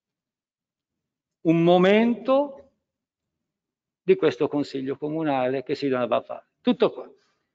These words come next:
Detto questo, passiamo alla dichiarazione di voto.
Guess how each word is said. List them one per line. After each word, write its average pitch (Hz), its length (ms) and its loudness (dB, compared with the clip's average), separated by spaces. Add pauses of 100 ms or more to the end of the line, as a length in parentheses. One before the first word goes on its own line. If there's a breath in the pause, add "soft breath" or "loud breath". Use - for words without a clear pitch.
Detto 196 380 2
questo, 277 720 4
passiamo 190 880 4 (840)
alla 165 220 6
dichiarazione 175 680 4
di 185 100 0
voto. 226 760 2